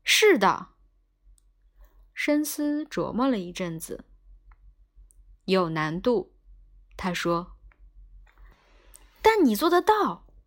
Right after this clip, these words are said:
对吧？”罗恩夸尔嘶吼道。深思又琢磨了很长一阵子，最后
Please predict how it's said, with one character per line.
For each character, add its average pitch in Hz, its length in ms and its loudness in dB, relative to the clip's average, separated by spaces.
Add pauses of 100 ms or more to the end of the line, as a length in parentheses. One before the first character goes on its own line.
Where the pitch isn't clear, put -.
(120)
对 415 100 6
吧？” 392 300 2 (1120)
罗 202 180 -2
恩 240 140 -2
夸 320 240 -2
尔 208 240 -4
嘶 - 280 -4
吼 - 260 -8
道。 - 320 -10 (1000)
深 247 300 0
思 247 480 -6 (300)
又 320 180 0
琢 156 220 -4
磨 208 120 -4
了 208 100 -6
很 - 260 -10
长 190 320 -4
一 262 100 -2
阵 180 260 -8
子， - 280 -16 (920)
最 208 140 0
后 175 420 -4